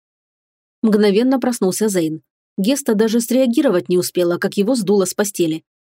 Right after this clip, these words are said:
Хотела крикнуть: «Ты куда?», а язык не поворачивается. Но меньше чем через минуту Зейн вернулся.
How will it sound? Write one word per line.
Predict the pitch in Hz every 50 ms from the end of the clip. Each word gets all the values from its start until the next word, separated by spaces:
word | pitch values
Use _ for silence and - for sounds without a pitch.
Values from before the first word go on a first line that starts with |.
| _ _ _
Хотела | - - 220 202 208 269 269 294
крикнуть: | 302 - 359 320 311 - 180 170 - - - _ _ _ _ _
«Ты | - 330
куда?», | 320 403 381 294 233 180 156 - _ _ _ _ _ _
а | - - 220
язык | 208 196 190 220 247 -
не | - 190
поворачивается. | 190 208 208 226 247 226 185 - - 170 160 165 160 - - - 196 _ _ _ _ _ _ _ _ _ _ _ -
Но | 208 208 208 202 196
меньше | 196 214 220 208 202 196
чем | 180 - - 190
через | 170 - 196 175 170 151
минуту | 175 180 185 196 247 277 - 302
Зейн | 277 240 214 185 180 180
вернулся. | 180 233 269 247 214 156 151 - - 170 160